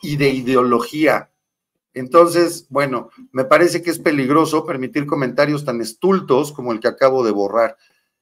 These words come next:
Eh, por otro lado, y me parece que es importante también conocer,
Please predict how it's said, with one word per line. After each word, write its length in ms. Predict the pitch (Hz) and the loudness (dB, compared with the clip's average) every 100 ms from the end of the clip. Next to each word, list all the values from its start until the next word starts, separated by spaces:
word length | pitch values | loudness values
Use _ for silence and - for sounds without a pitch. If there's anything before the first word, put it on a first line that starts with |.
| _ | _
Eh, 280 | 135 139 139 | 2 6 6
por 180 | 139 180 | 4 2
otro 200 | 220 233 | 4 4
lado, 640 | 220 214 170 165 180 - _ _ _ _ - | 6 8 8 6 4 -8 _ _ _ _ -6
y 140 | 143 | -2
me 140 | 143 | -2
parece 380 | 147 151 170 175 | 0 0 0 -2
que 100 | 170 | -2
es 140 | 165 175 | -2 -2
importante 680 | 160 185 151 160 160 160 | -4 -4 0 0 0 -4
también 680 | 151 135 131 147 151 156 _ _ _ _ _ _ | -4 -4 -2 -2 -2 -6 _ _ _ _ _ _
conocer, 760 | 143 156 160 165 156 165 - | -2 0 -2 2 2 0 -6